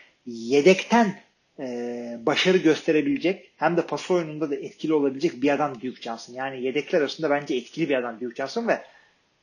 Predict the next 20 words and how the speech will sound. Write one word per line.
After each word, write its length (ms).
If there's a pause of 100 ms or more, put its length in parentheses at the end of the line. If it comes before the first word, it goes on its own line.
(240)
ve 160
çoğu 240
takımda 300
starter'da 420
olabilecek 460
bir 60
adam. 240 (600)
Bence 300
orada 200
iyi 180
gördüm 320
bunu. 120
Sleeper 500
değil, 200
bilinen 360
bir 40
adam. 200 (320)
Sleeper'lara 600
şimdi 240
geldik. 280